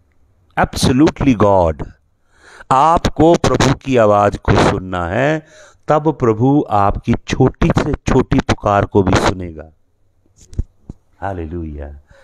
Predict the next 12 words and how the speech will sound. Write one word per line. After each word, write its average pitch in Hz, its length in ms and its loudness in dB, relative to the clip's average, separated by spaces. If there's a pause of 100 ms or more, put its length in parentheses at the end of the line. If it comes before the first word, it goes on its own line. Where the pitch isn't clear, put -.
(260)
Delight 160 640 0
yourself 143 680 0
in 110 140 0
the 104 120 2
Lord। 85 320 -2 (640)
डिलाइट 165 600 0 (120)
एक 123 180 -8
बहुत 156 200 2
पावरफुल 131 440 0
वर्ड 98 300 -4
है। 80 220 -10 (440)
परमेश्वर 170 640 2